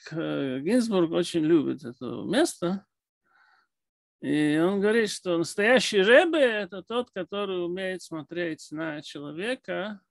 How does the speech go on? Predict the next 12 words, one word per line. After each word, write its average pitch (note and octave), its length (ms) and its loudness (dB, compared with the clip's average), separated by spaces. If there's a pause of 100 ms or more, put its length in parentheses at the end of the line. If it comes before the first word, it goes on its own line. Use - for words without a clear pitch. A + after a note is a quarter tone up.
(320)
глазами E3+ 680 -10
вот D3+ 180 -14
этого D3 480 -12
Адама C#3 380 -10
Кадмона. B2+ 580 -14 (1300)
Взгляд, E3+ 680 2
в - 60 -20
котором C#3 720 -8
грехи C#3 520 -2
не D#3+ 280 0
занимают C#3 640 -6
места. - 380 -14